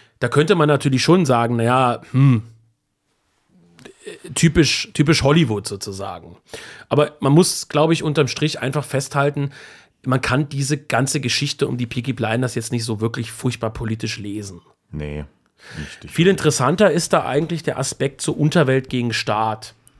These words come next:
Speaker 2: Ja, das ist natürlich was, was sich durch die ganze Serie zie-, äh, zieht, ne? Wie die, wie die
Speaker 1: Na,
Speaker 2: sich
Speaker 1: und
Speaker 2: durch
Speaker 1: auch durch
Speaker 2: jede,
Speaker 1: andere Filme natürlich, ne?
Speaker 2: durch jede, genau, durch jede Mafia, äh, Serie, durch jeden
Speaker 1: Weil wir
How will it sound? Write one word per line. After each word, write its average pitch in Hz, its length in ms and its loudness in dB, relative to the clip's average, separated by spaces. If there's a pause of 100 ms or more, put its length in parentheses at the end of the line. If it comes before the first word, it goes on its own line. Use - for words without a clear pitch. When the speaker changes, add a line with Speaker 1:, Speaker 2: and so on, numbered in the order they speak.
(760)
Speaker 2:
Ja, 71 260 -2
das 85 120 -4
ist 90 120 -10
natürlich 92 320 -6
was, 82 160 -6
was 85 120 -6
sich - 200 -12
durch 80 120 -8
die 87 120 -8
ganze 76 240 -4
Serie 80 400 -6
zie-, - 340 -12
äh, 82 140 -6
zieht, - 320 -12
ne? 76 180 -8 (540)
Wie 101 120 -2
die, 104 200 2
wie 104 180 4
die 95 60 -2
Speaker 1:
Na, 143 80 2
Speaker 2:
sich 143 80 4
Speaker 1:
und 147 40 4
Speaker 2:
durch 143 120 4
Speaker 1:
auch - 40 -8
durch 120 120 2
Speaker 2:
jede, 98 100 4
Speaker 1:
andere 147 260 4
Filme 113 360 2
natürlich, 101 480 -6
ne? 113 60 -4
Speaker 2:
durch 139 200 -4
jede, 80 460 0
genau, 78 400 -2 (160)
durch 82 600 -12
jede 80 200 -6
Mafia, 76 580 -6 (160)
äh, 82 360 -14 (640)
Serie, 90 480 0
durch 73 140 -10
jeden 87 100 -2
Speaker 1:
Weil - 100 2
wir 156 60 4